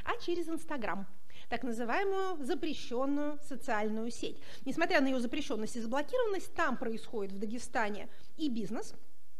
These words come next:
там происходит и, что называется, обмен мнениями. В частности, довольно много приходилось читать рассказов людей, которые получали угрозы через Instagram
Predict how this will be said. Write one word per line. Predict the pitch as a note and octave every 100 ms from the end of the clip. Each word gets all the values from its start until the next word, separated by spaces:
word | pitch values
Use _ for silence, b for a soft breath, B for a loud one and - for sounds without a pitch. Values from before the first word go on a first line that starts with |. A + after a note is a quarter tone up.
| - - - -
там | D4+ G4+
происходит | A4+ E4 - E4 F4 -
и, | D4
что | D4
называется, | A#3 B3+ C4
обмен | B3+ A3+ A#3+
мнениями. | A#3 G#3+ G3 - - B B
В | -
частности, | - G4+ B4 A4+ F#4
довольно | D4+ D#4+ D#4
много | C#4+ D#4+ A#3+
приходилось | A#3 A#3+ A#3 A#3+
читать | - B3 G#4 A#4+
рассказов | E4+ C4 D4 C#4 C#4
людей, | B3 G#3 B3 F#4
которые | - - - D#4+ E4+ D4 B B
получали | - C#4+ C#4+ D4+ C#4+ B3 A3+
угрозы | C#4+ B3 E4+ E4 G#3+
через | A3 - B3+ G3+
Instagram | G#3+ - B3 C#4 G#4+